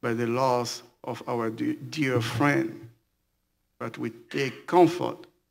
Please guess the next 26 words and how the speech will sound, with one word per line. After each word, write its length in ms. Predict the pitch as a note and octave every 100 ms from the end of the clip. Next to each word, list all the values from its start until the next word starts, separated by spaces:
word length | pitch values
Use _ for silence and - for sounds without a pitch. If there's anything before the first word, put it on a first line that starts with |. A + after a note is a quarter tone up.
| _ _ _ _ -
in 80 | B2
the 80 | A#2+
knowledge 480 | A#2 C#3+ C#3 C3 A#2+
that 260 | B2+ A#2 - - _ _ -
he 80 | A#2+
left 500 | B2 C#3 C#3+ - B2
behind 760 | B2 A#2+ C3 C#3+ C#3 C3 A#2+ - - _ _ _
a 80 | B2+
legacy 680 | A#2+ B2+ C#3 C3 B2 - B2+ -
of 200 | A2+ -
love, 680 | A#2+ C3 C#3 C3+ C3 B2+ - - - _ _ _ _ -
kindness, 720 | C#3+ C3+ B2+ A#2 A#2+ A2+ A2+ -
and 160 | A2
service 720 | G#2+ - C#3+ B2+ A#2+ A2+ - - _ _ _
that 200 | A#2 A2
will 200 | - A#2
endure 760 | - A2+ A2+ B2+ B2 A#2 A2+ A#2 - _
for 220 | - A#2 A2+
eternity. 760 | A2 - A#2+ A2+ G#2+ G#2+ G#2+ - _ _ _ _ _ _ _ -
So, 80 |
oh 260 | C#3 D3+ D3
Allah, 540 | C#3 B2 C3 C#3 B2+ - - _ _ _ _ _ _ _ -
give 220 | C3 B2
him 320 | B2 B2 A#2 A2
a 100 | A2
rest. 400 | A2 G#2 - -